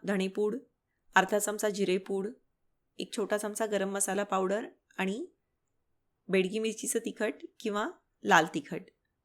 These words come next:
सगळं तेलावर एकदा परतून घेतलं की याच्यामध्ये गवार पाण्यातून निथळून घातली आहे.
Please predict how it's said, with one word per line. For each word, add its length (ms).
सगळं 320
तेलावर 280
एकदा 180
परतून 380
घेतलं 420
की 100
याच्यामध्ये 580
गवार 300
पाण्यातून 540
निथळून 360
घातली 380
आहे. 240